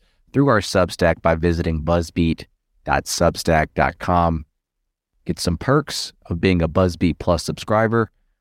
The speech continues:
or at the very least, just enter your email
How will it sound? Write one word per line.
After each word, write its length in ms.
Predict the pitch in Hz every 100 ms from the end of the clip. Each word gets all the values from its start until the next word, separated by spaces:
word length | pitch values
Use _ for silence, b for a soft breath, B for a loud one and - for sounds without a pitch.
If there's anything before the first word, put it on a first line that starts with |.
| _ _ -
or 420 | 107 110 107 95 -
at 180 | 92
the 80 | -
very 260 | 90 87 85
least, 480 | 92 92 - - - _ _ _ _ _
just 220 | 113 -
enter 300 | 127 117 104
your 140 | 95 -
email 520 | 101 90 85 80 80